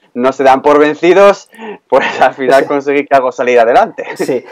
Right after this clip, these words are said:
Speaker 2: que, que eso es, que eso es Grupo Media. ¿Qué, qué, qué haces en Grupo
Speaker 1: Sí.
Speaker 2: Media? Y, y porque ahora, ahora hablaremos de, de, de lo que haces, pero es que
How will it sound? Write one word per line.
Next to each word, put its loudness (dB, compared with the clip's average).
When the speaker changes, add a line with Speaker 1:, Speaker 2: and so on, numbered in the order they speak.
Speaker 2:
que, 2
que 0
eso 2
es, 0
que 2
eso 4
es 2
Grupo 4
Media. 2
¿Qué, -2
qué, -8
qué 4
haces 2
en 2
Grupo 2
Speaker 1:
Sí. 2
Speaker 2:
Media? 2
Y, 4
y 2
porque 2
ahora, 6
ahora 6
hablaremos 4
de, 0
de, -4
de -2
lo -2
que -2
haces, -4
pero -2
es -18
que 0